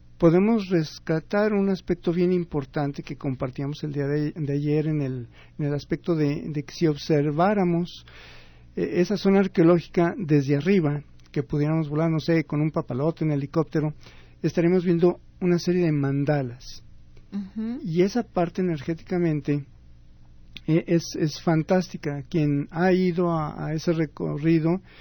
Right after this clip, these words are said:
Speaker 1: eh, habrá podido observar que todavía están vigentes las, las energías de la naturaleza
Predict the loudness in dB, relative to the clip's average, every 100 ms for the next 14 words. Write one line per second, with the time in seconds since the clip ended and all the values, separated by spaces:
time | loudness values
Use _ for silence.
0 | -20 -20 -18 -6 -4 -2 -2 0 2 2
1 | 2 4 4 2 0 -2 0 0 -2 -10
2 | -20 -20 -20 -6 -4 -2 4 4 4 4
3 | 0 0 0 0 -2 -2 2 2 0 -2
4 | -2 -4 -6 -6 -4 -4 -4 -4 0 0
5 | 2 0 0 -2 -4 -6 -6 -4 -2 -4
6 | -6 -8